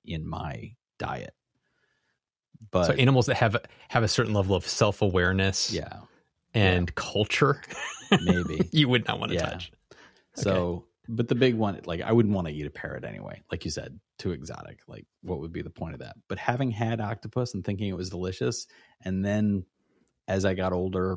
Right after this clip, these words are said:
Speaker 1: realizing, like, "Oh, this is, this is not an animal I would want to do that to."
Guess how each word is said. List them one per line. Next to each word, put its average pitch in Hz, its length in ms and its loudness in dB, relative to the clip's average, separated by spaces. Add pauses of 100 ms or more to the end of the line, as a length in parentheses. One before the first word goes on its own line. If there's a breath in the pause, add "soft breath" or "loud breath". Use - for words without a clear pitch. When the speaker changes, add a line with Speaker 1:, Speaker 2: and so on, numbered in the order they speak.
Speaker 1:
realizing, 87 600 0
like, 80 280 -10
"Oh, 135 140 -4
this 123 220 -4
is, 110 240 -4 (160)
this 123 180 -2
is 120 100 -4
not 110 180 2
an 95 120 -2
animal 85 420 -4
I 82 60 -6
would 85 140 -8
want 87 300 -10
to 78 100 -10
do 82 160 -6
that 78 220 -12
to." - 280 -14